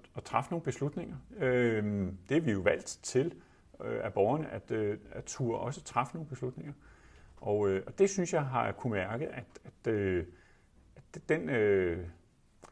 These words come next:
øh, den, øh, hvad skal man sige, øh, interesse er måske et forkert ord, men den, øh, mulighed for at, at ville træffe nogle beslutninger, den har ikke været til stede. Det, øh, det synes jeg er ærgerligt.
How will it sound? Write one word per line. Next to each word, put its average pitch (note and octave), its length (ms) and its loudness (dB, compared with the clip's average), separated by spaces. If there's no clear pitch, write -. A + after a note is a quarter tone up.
øh, - 0 -
den, C#3+ 260 0
øh, G2+ 160 2
hvad - 200 -8
skal - 100 -4
man B2 60 0
sige, B2 440 2
øh, F#2+ 240 2
interesse A#2 600 0
er G#2 60 4
måske G2+ 220 -2
et - 60 -10
forkert - 260 0
ord, C3 140 0
men A#2+ 120 -2
den, E3 220 0
øh, G2 640 6
mulighed C3 580 0
for A2 400 0
at, - 300 -8
at G2+ 100 -8
ville D3 240 4
træffe - 400 -6
nogle A2 140 -6
beslutninger, G#2+ 480 -10
den C3+ 140 0
har A2 60 -2
ikke G2+ 100 -6
været G#2+ 120 -8
til - 120 -16
stede. - 280 -10
Det, - 120 -6
øh, F#2+ 340 -4
det B2+ 100 -6
synes A2+ 180 -10
jeg - 80 -8
er - 40 -6
ærgerligt. G#2 320 -10